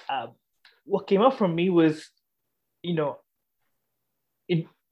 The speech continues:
in terms of regulating yourself, there's obviously a timeout moment when someone's talking to you and processing. Um, what are some strategies to regulate yourself in the moment?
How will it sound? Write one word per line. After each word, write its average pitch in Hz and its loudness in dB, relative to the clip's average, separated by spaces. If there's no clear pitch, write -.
in 175 0
terms 196 4
of 175 2
regulating 165 0
yourself, 151 0
there's 143 0
obviously 165 0
a 170 -2
timeout 170 4
moment 151 0
when 143 -6
someone's 147 -8
talking 135 -4
to 131 -8
you 175 2
and 135 -6
processing. 156 -2
Um, 143 -10
what 160 -4
are - 0
some 262 -4
strategies 175 0
to 147 -6
regulate 147 0
yourself 151 -2
in 180 -4
the 170 2
moment? 139 0